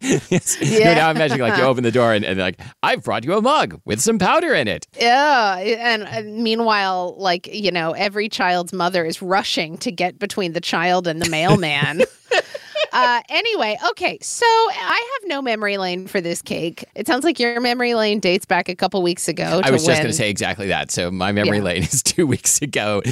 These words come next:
Speaker 1: Teenager of the show, Iris, said, "I wanna make a mug cake."
Speaker 2: Okay, great.
Speaker 1: But
Speaker 2: Well,
Speaker 1: since
Speaker 2: so
Speaker 1: then, I've tried three different mug cakes.
Speaker 2: Oh, really? I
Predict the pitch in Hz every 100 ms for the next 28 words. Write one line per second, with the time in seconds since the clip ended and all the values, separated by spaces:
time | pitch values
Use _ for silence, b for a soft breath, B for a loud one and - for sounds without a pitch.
0 | 120 - 117 110 107 98 - 151 107 101
1 | - - 113 95 98 104 104 101 95 101
2 | 101 - - - - - - 196 277 170
3 | 165 - - - - - 311 339 302 285
4 | 370 381 175 143 - 185 156 113 - -
5 | - 165 185 202 185 196 190 185 - 123
6 | 151 147 196 220 - - - - 480 508
7 | 226 220 220 370